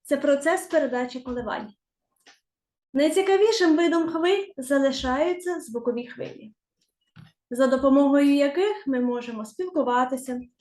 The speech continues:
чути один одного, слухати музику. Поняття про звук,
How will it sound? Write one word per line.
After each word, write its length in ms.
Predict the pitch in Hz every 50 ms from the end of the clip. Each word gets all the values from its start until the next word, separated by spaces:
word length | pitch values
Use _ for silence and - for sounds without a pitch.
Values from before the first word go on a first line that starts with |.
| _ _ _ _ _ _ _ _ _ _
чути 340 | - - 359 349 339 330 311
один 320 | 302 302 262 294 285 285
одного, 680 | 262 277 277 269 269 262 262 254 247 254 247 254 254 - _ _ _ -
слухати 480 | - - 320 359 359 359 359 349 330
музику. 520 | 294 262 226 220 214 - 123 - - - 220 - _ _ _ _ _ _ 69 - _ - - - _ _ _ _ _ _ _ _ _ _ _ _ _ _ _ _ _ _ _
Поняття 480 | 285 285 277 285 294 302 302 302 311
про 240 | 302 311 294 311 294
звук, 380 | 269 269 302 370 427 440 -